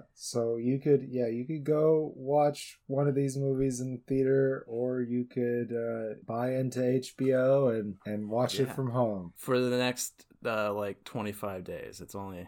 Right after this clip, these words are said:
Speaker 2: it's only gonna be
Speaker 1: Yeah.
Speaker 2: on H B O Go
Speaker 1: <laughs>
Speaker 2: for a month. Sorry, I say twenty-five days. By the time this comes out, it's, like, two weeks. So get out there now, guys, <laughs> if you want,
Speaker 1: Get
Speaker 2: if
Speaker 1: out
Speaker 2: you
Speaker 1: there.
Speaker 2: want.
Speaker 1: Yeah, if you've missed,
Speaker 2: <laughs>
Speaker 1: if we're talking, uh, Wonder Woman,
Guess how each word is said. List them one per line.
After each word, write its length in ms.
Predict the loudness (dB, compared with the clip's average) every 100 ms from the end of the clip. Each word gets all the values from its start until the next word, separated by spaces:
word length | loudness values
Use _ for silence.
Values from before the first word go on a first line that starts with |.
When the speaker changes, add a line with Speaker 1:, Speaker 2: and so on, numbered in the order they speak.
| -12
Speaker 2:
it's 100 | -8
only 160 | -6 4
gonna 100 | 8
be 60 |
Speaker 1:
Yeah. 140 | 8 6
Speaker 2:
on 60 |
H 140 | 0 10
B 80 |
O 160 | 12 12
Go 140 | 12
Speaker 1:
<laughs> 80 | 4
Speaker 2:
for 160 | 0 -2
a 80 | -2
month. 380 | -2 -4 -8 -8
Sorry, 320 | 2 4 4
I 120 | 0
say 180 | -2 -4
twenty-five 580 | -4 -4 -4 -2 -2 -2
days. 260 | -6 -6 -4
By 120 | -4
the 80 | -4
time 220 | -4 -4
this 160 | -6
comes 260 | -6 -6 -6
out, 180 | -6 -8
it's, 140 | -8
like, 220 | -8 -8
two 180 | -4 -4
weeks. 320 | -2 -2 -4
So 80 | -10
get 160 | -4 0
out 180 | 0 0
there 120 | -2
now, 220 | 0 0
guys, 340 | -2 -4 -4 -4
<laughs> 0 |
if 180 | -2
you 60 | 0
want, 100 | 2
Speaker 1:
Get 60 | 6
Speaker 2:
if 40 |
Speaker 1:
out 140 | 8 8
Speaker 2:
you 60 |
Speaker 1:
there. 100 | 8
Speaker 2:
want. 100 | 8
Speaker 1:
Yeah, 380 | 8 8 8 4
if 200 | 0 2
you've 160 | 2 6
missed, 420 | 8 8 6 2
Speaker 2:
<laughs> 40 | 2
Speaker 1:
if 260 | 0 0
we're 300 | -4 8 8
talking, 520 | 10 8 8 8 6 4
uh, 320 | 2 4 2 2
Wonder 360 | 6 8 8 6
Woman, 420 | 6 4 2